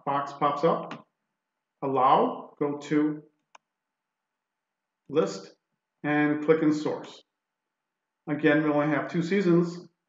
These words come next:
high and low, so grab both of them. And if you notice that it populates in the source text box, click OK. And we have a drop-down box. So grab the fill handle in the lower right-hand corner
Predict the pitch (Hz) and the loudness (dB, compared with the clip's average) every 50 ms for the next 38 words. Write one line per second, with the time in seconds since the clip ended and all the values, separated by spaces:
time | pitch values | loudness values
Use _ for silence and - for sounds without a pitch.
0 | _ _ _ _ _ _ - 143 135 123 117 113 120 127 131 147 - - - - | _ _ _ _ _ _ -6 -4 -4 -4 -4 -4 -2 0 0 0 0 -2 -6 -14
1 | - - 131 123 - - 123 127 135 135 135 - 131 135 - 170 175 208 247 262 | -14 -10 -8 -8 -6 -4 -2 0 0 0 0 -2 -2 -2 -2 -4 -2 -2 -2 -2
2 | - - - - - - - _ _ _ _ _ _ _ _ _ _ - 139 143 | -2 -4 -12 -14 -16 -16 -16 _ _ _ _ _ _ _ _ _ _ -8 -6 -6
3 | 139 131 135 135 135 135 131 135 - 147 139 135 139 135 131 - - 135 135 131 | -6 -4 -4 -4 -2 -2 -2 -4 -4 -4 -2 0 -2 -2 -2 -4 -4 -4 -4 -4
4 | 135 131 135 127 127 - 165 170 143 131 127 123 - - 131 123 117 110 - - | -4 -4 -4 -4 -4 -6 -10 -8 -6 -6 -6 -8 -8 -8 -4 -4 -4 -4 -6 -12
5 | - - - _ _ _ _ _ _ _ _ _ _ _ _ - 151 - - - | -18 -20 -20 _ _ _ _ _ _ _ _ _ _ _ _ -8 -8 -8 -8 -10
6 | - - - - - - - - _ _ _ _ _ _ _ _ _ _ _ _ | -10 -8 -8 -8 -10 -16 -20 -20 _ _ _ _ _ _ _ _ _ _ _ _
7 | - 139 - 131 123 - 170 190 - - - - - - - _ _ _ _ _ | -14 -8 -6 -6 0 2 4 4 4 2 -2 -8 -12 -16 -20 _ _ _ _ _
8 | _ _ _ _ _ _ _ _ _ _ - - _ _ _ _ _ - 151 151 | _ _ _ _ _ _ _ _ _ _ -20 -20 _ _ _ _ _ -2 2 2
9 | 156 156 160 160 160 160 156 151 151 156 156 147 131 131 - 151 139 - - 123 | 4 4 4 4 4 4 4 4 4 4 4 4 2 0 0 0 0 0 -2 -4
10 | 113 110 104 - 110 - - - - - _ _ _ _ _ _ _ _ _ - | -6 -6 -6 -8 -10 -10 -12 -14 -20 -20 _ _ _ _ _ _ _ _ _ -14
11 | - 123 - 143 143 143 139 139 143 - - 165 160 160 165 170 175 190 226 269 | -12 -6 0 2 2 2 2 0 -2 2 6 6 8 8 8 6 4 4 2 0
12 | - - - - - _ _ _ _ _ - 151 147 131 131 135 135 135 135 139 | 0 -4 -12 -16 -20 _ _ _ _ _ -6 -4 -4 -2 -2 -2 -2 0 0 0
13 | 139 143 143 135 123 147 151 165 208 254 262 - | 0 0 -2 -4 -2 -2 -2 -2 -2 -2 -4 -6